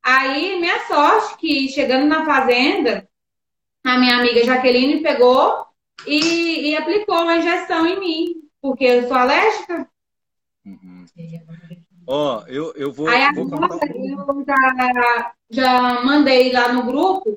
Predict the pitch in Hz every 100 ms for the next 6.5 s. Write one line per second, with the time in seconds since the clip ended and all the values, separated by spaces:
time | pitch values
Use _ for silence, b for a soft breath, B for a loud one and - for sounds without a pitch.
0 | _ _ _ - 269 262 262 294 349 359
1 | 349 320 330 320 320 311 294 254 285 294
2 | 254 254 285 - 349 339 330 320 302 285
3 | 247 220 - _ _ 202 - 190 - -
4 | 285 285 302 294 294 - - 320 320 -
5 | 254 339 359 370 370 480 480 370 381 392
6 | 311 262 285 440